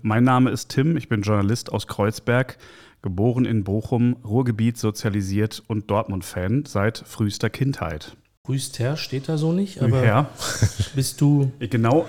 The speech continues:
Speaker 1: ge-, also genau seit Guido Buchwald damals das Kopfballtor geschossen hat,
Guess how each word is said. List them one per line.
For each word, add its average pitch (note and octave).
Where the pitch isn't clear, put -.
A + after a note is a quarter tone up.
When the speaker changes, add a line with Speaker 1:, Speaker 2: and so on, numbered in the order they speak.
Speaker 1:
ge-, B2
also A2+
genau A2
seit A#2
Guido B2
Buchwald A#2
damals A2+
das A2+
Kopfballtor A2+
geschossen A2
hat, A2